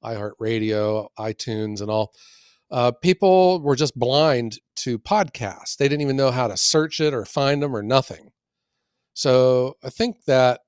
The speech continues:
you know, we, if you go back and listen to some of our early episodes, we were doing a lot of educating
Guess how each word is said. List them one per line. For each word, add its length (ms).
you 100
know, 80
we, 420
if 160
you 240
go 200
back 240
and 100
listen 280
to 60
some 200
of 100
our 140
early 260
episodes, 460
we 160
were 180
doing 420
a 60
lot 200
of 120
educating 720